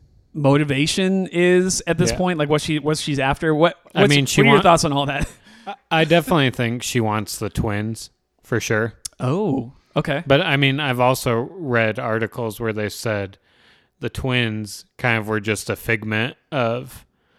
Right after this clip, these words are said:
Speaker 2: Wanda's imagination planted by Agatha.
Speaker 1: Oh, wow.
Speaker 2: But, I mean, if the twins truly do exist, I think that's probably the end game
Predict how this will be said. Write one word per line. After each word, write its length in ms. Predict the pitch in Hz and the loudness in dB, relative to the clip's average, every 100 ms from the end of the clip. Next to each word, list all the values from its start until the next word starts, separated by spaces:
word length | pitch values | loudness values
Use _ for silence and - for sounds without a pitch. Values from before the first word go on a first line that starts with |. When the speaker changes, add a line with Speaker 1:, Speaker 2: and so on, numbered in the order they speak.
| _ _ | _ _
Speaker 2:
Wanda's 520 | 117 113 107 104 95 | -2 0 0 -2 -2
imagination 1040 | 107 104 101 98 104 107 110 - 143 151 139 - | -4 -2 -4 -4 -4 -4 -4 -6 -8 -10 -12 -8
planted 520 | 127 113 104 117 117 | -4 -4 -4 -8 -6
by 260 | 120 131 151 | -6 -6 -10
Agatha. 720 | - 127 117 123 - - - _ _ _ _ _ - | -10 -10 -10 -12 -12 -14 -14 _ _ _ _ _ -16
Speaker 1:
Oh, 240 | - 127 127 | -8 -6 -4
wow. 240 | 120 127 | -4 0
Speaker 2:
But, 300 | 120 120 - - | 2 2 -4 -4
I 120 | 139 | 0
mean, 240 | 120 117 | 0 -2
if 600 | 139 147 143 - - - _ _ _ _ _ | -2 0 0 -4 -12 -20 _ _ _ _ _
the 100 | 120 | -10
twins 520 | - 139 117 113 - | -4 -2 -2 -4 -8
truly 380 | - 131 123 113 | -4 -2 0 0
do 360 | 104 107 104 110 | 0 2 2 -2
exist, 800 | 123 104 104 101 107 - - - _ _ - | -6 -8 -6 -6 -8 -12 -18 -20 _ _ -2
I 100 | 120 | -2
think 240 | 120 101 | 0 -2
that's 280 | 104 101 - | -4 -4 -2
probably 320 | - 107 104 | -2 0 -2
the 200 | 101 120 | -4 -6
end 240 | 123 104 101 | -6 -6 -4
game 400 | 101 110 127 | -6 -6 -10